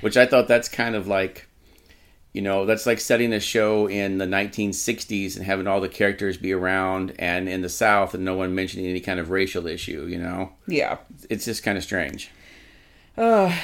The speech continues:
Speaker 2: then, you know, you have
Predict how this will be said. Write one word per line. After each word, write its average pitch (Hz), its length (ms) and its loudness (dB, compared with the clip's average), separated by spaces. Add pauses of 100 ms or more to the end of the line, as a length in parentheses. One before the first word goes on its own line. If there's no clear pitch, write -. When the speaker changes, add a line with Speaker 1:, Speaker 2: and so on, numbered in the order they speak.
(400)
Speaker 2:
then, 208 640 6
you 196 160 -4
know, 175 400 0
you 170 240 -2
have 170 760 4